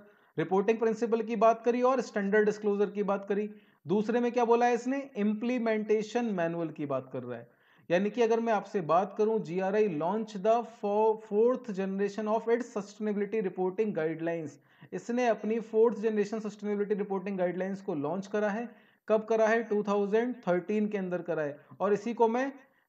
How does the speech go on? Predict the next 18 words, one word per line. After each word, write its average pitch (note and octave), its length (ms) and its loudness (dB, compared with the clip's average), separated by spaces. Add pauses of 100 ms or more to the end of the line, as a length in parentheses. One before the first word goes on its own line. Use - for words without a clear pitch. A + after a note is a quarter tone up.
जी A3+ 240 0
फ़ोर A#3 280 2
सस्टेनेबिलिटी A3 640 -4
गाइडलाइंस G#3 480 0
के A3+ 140 -2
नाम G3 240 0
से G3 160 -2
भी G3 100 -2
जानता E3+ 360 -2
हूं। D3 120 -4
और E3 180 -4
ये G#3+ 160 0
जो A3+ 120 0
जी G3 220 -4
फ़ोर A#3 220 0
सस्टेनेबिलिटी A3 600 -2
गाइडलाइंस G3 600 0
हैं, B3 240 -6